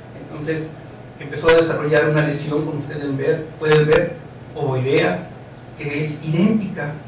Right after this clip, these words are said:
en la densidad a las estructuras vasculares. ¿Qué es? ¿Alguien lo ubica?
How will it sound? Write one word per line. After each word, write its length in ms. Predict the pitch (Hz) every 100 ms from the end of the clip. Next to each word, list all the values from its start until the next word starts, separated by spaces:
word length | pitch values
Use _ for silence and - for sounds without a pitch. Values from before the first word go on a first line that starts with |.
| -
en 140 | 160 151
la 80 | 135
densidad 600 | 139 - 160 185 208 -
a 40 |
las 140 | 151 -
estructuras 520 | 151 - - 160 139
vasculares. 680 | 135 - - 135 123 - - - - - - - -
¿Qué 140 | -
es? 220 | - - - - - -
¿Alguien 200 | 185 175
lo 60 |
ubica? 300 | 156 - -